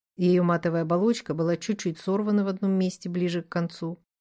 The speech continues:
и Егер отчетливо, как печатную букву, различал темный свинец. Пятно это величиной в перечное зерно убедительно, одноглазо смотрело на капитана.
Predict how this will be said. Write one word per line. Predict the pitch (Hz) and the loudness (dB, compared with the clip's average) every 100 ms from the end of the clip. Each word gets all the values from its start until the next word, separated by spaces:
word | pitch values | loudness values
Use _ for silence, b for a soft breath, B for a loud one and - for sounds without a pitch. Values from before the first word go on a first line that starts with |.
| _ _ | _ _
и | - 190 | 2 4
Егер | 185 202 | 6 4
отчетливо, | 180 - 233 226 151 143 | 4 2 2 2 -2 -4
как | 135 165 | -4 -6
печатную | - 175 226 226 190 165 | -6 -2 0 2 2 2
букву, | 202 214 151 143 - | -2 -2 -6 -6 -4
различал | 170 170 180 - 208 | -4 -2 -2 0 0
темный | 208 185 175 170 | 0 0 0 -2
свинец. | - 170 151 143 135 - _ _ _ _ _ _ _ | -4 -4 -4 -8 -14 -20 _ _ _ _ _ _ _
Пятно | 202 214 240 | 0 8 8
это | 233 165 | 8 4
величиной | 151 165 160 185 180 151 | 0 0 0 2 2 2
в | |
перечное | - 175 160 - 165 160 | 2 2 2 -2 -2 -2
зерно | 160 165 190 226 | 0 0 0 -2
убедительно, | - 170 165 156 214 165 156 143 | -2 -2 0 0 -2 -2 -4 -6
одноглазо | - 165 170 160 170 196 180 | -6 -2 -2 0 0 0 -4
смотрело | - 160 135 151 156 147 | -6 -6 -4 -4 -4 -4
на | 147 | -6
капитана. | 143 139 135 139 123 - | -8 -10 -10 -8 -8 -8